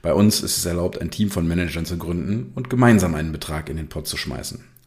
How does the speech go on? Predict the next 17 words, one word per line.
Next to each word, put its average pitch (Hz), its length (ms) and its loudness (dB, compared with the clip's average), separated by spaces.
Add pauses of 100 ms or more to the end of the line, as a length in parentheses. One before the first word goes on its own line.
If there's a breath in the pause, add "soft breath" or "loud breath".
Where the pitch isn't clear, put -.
Reicht 85 280 -4
es 110 100 -6
dann 123 200 4
für 127 120 4
einen 131 200 2
Platz, - 460 0
könnt 107 260 2
ihr 107 100 2
über 107 100 2
die 113 100 -2
Co-Commissioner-Funktion 120 1040 2
von 87 160 -4
Sleeper 110 480 2
gemeinsam 92 580 2
euer 101 240 -2
Team 80 240 -2
managen. 71 520 -10